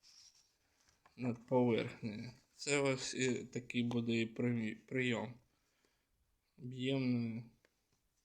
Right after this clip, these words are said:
аплікації.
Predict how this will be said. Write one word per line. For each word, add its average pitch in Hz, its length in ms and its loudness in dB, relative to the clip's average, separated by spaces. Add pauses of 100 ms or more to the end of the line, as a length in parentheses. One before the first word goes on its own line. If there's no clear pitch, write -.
(2250)
аплікації. 120 920 -4